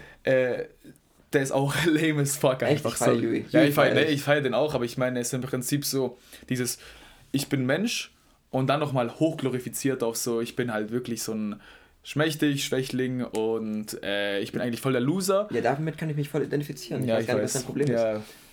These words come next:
Speaker 2: Ähm, nee, aber das ist ja gerade das Tolle bei dem, der, dem seine, ja, sagen, wie sagt man das, Hero's Journey, also quasi den Weg, den er als Charakter geht in Staffel eins. Ähm,
Speaker 1: Macht ihn Staffel drei kaputt. <laughs> Sorry, aber der macht ihn Staffel drei kaputt.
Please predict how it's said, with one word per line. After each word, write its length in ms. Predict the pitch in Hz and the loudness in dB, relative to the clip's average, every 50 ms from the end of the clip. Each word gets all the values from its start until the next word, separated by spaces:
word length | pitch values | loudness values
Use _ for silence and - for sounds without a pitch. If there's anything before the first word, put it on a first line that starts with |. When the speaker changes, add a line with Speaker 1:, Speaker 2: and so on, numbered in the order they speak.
| - - | 0 4
Speaker 2:
Ähm, 360 | 127 127 127 127 131 127 120 - - - - - - | 6 6 6 6 4 0 -2 -6 -10 -16 -20 -16 -4
nee, 240 | - 123 143 151 - | 2 6 6 6 8
aber 240 | - 151 143 131 - - | 8 6 6 6 2 -4
das 140 | 170 170 - | -4 -4 -2
ist 100 | 202 - | 0 0
ja 80 | 240 | 0
gerade 200 | 214 - 160 143 | 2 2 0 0
das 100 | 143 143 | 0 0
Tolle 200 | - - 135 127 | 0 2 2 2
bei 120 | 110 117 110 | 4 4 2
dem, 240 | 107 113 117 120 110 | 2 2 0 0 2
der, 160 | 123 127 - - | 2 2 2 0
dem 260 | - - - 139 156 156 | -4 -2 0 0 2 2
seine, 320 | 156 151 147 139 143 - - - _ _ _ - - _ _ - | 4 4 4 4 2 -2 -8 -18 _ _ _ -20 -20 _ _ -6
ja, 160 | - - 104 | -4 -4 -2
sagen, 240 | 110 123 120 120 120 | -2 0 0 0 0
wie 40 | |
sagt 140 | 113 127 - - | -2 -2 -4 -4
man 80 | 117 110 | -6 -6
das, 80 | - - | -4 -2
Hero's 380 | 160 165 151 147 135 131 - - | 2 4 6 6 6 4 2 2
Journey, 320 | - 143 143 156 180 175 | 4 4 4 4 2 0
also 140 | 147 139 127 | -2 -2 -2
quasi 240 | 123 - 131 123 110 | -4 -4 -4 -4 -4
den 180 | 120 117 113 107 | -4 -4 -2 -2
Weg, 220 | 127 139 147 - | -2 -2 -2 -2
den 120 | 135 117 | -2 -2
er 100 | 82 90 | -2 0
als 160 | 117 117 - - | -2 -2 -4 -6
Charakter 320 | - 123 131 - - 123 | -6 -6 -6 -4 -4 -4
geht 260 | 95 104 117 151 - | -2 0 -2 -2 -2
in 100 | - 120 | -4 -4
Staffel 300 | 120 - 123 120 - - | -4 -4 -6 -6 -6 -4
eins. 440 | - - 120 135 165 196 - - - - - - - - - _ _ _ _ _ _ | -2 -2 -2 -2 -4 -6 -10 -12 -18 -20 -20 -20 -20 -20 -20 _ _ _ _ _ _
Ähm, 220 | - 120 120 117 120 | 0 2 2 4 4
Speaker 1:
Macht 220 | 120 123 - - | 2 2 2 0
ihn 80 | 135 123 | -2 -2
Staffel 180 | 135 123 117 120 117 | -2 -2 -2 -2 -2
drei 80 | 117 | -2
kaputt. 340 | 117 131 139 - 127 123 131 127 - | -2 -2 -2 -2 -4 -4 -4 -2 0
<laughs> 960 | 151 151 147 143 - - - - - _ _ _ - 147 175 196 - 381 | 2 2 2 2 -2 -8 -18 -20 -20 _ _ _ -6 -4 -2 0 0 0
Sorry, 400 | - - - - 165 143 139 139 | 0 0 2 2 2 4 4 2
aber 120 | 131 127 127 | 2 2 2
der 100 | 135 135 | 2 2
macht 200 | 131 139 139 135 | 2 2 2 2
ihn 80 | 127 | 0
Staffel 200 | 120 - 127 123 | 0 0 0 0
drei 120 | 117 127 123 | 0 -2 -2
kaputt. 420 | - 123 113 117 120 117 - - | -2 -2 -2 -2 -4 -4 -6 -10